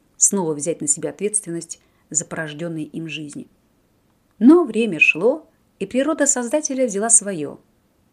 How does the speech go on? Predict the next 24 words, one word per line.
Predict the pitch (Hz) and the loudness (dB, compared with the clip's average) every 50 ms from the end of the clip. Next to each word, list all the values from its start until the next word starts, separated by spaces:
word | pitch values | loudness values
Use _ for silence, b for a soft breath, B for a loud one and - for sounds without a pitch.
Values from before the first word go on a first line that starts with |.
| _ _ _ | _ _ _
Антон | 170 175 165 156 - 160 151 143 | 2 2 2 2 -2 -6 -6 -4
снова | - - 190 196 185 156 156 | -4 -4 -2 -2 -2 -2 -2
создал | 147 - - 165 156 143 - 160 151 | -4 -4 -2 -4 -4 -4 -6 -8 -8
мир | 151 160 156 - - _ - | -6 -8 -8 -10 -4 _ 0
ангелов, | 208 247 262 254 240 226 220 220 220 - _ _ _ _ _ _ _ - | 0 2 0 -2 -4 -4 -6 -8 -10 -14 _ _ _ _ _ _ _ 0
и | 202 247 | 2 2
его | 269 311 330 294 | 2 2 0 0
сознание | - 294 285 294 302 320 330 311 294 294 285 277 | 0 -2 2 4 4 4 6 6 4 4 2 0
проявилось | 277 - 233 226 226 226 226 262 262 254 247 233 - | -2 -2 0 0 0 0 0 0 0 -2 -2 0 -2
в | 202 | -2
виде | 202 220 185 185 196 | -2 -2 -4 -2 -4
сознаний | 190 - 170 165 151 160 208 254 269 254 247 240 233 226 B B B B B _ _ | -4 -4 -4 -4 -4 -2 -2 -2 0 0 0 0 -2 -4 B B B B B _ _
десяти | 165 160 180 - - 165 160 - - 208 220 - | -10 -4 -2 -2 -2 -2 -4 -6 -6 -6 -8 -10
ангелочков. | - 185 185 175 165 160 147 143 - - - - - - _ _ _ _ _ _ _ _ _ _ _ _ _ _ _ _ _ _ | -10 -10 -10 -8 -8 -8 -8 -8 -10 -12 -16 -20 -20 -20 _ _ _ _ _ _ _ _ _ _ _ _ _ _ _ _ _ _
Сказать | - - - 165 151 170 165 - | -14 -12 -8 -4 -4 -4 -2 -4
по | 170 | -6
правде – | 170 - 214 220 214 151 147 151 - - _ _ _ _ _ _ _ _ _ _ - | -4 -2 -2 -2 -2 -2 -8 -12 -12 -16 _ _ _ _ _ _ _ _ _ _ -4
он | 180 185 190 | -2 0 0
ни | 196 196 | 0 0
секунды | - - 226 220 - 233 185 147 160 | 0 0 -2 -2 0 0 0 0 0
не | 170 165 160 | -2 -4 -4
жалел, | 151 170 175 190 226 226 208 | -4 -4 -6 -4 -4 -4 -4
что | - - - 143 | -4 -4 -6 -8
решился | 156 151 - - - 196 185 - - 170 170 | -8 -4 -2 -2 -2 0 0 0 0 0 -4